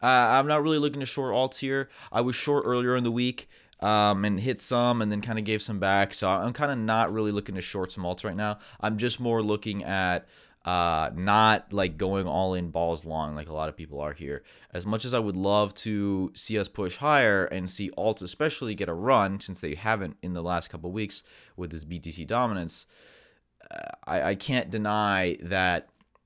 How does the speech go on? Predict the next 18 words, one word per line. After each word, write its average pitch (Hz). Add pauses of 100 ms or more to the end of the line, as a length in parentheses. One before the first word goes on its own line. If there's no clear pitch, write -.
(180)
B 110
T 104
C 95
just 90
looks 92
like 87
it's 85
gonna 90
probably 82
go 80
down. 78
It's 80
looking 98
a 87
bit 85
distributive 73
up 73
here, 76